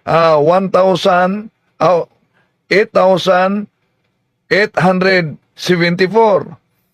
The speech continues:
Meron tayong homes for the people with leprosy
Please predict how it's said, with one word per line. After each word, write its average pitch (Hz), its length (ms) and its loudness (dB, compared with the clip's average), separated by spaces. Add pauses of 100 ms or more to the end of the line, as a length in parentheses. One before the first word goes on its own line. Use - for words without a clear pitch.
Meron 180 480 0
tayong 185 680 2 (200)
homes 190 560 0
for 190 360 0
the 170 520 0 (320)
people 196 480 0
with 170 240 -2 (400)
leprosy 196 960 0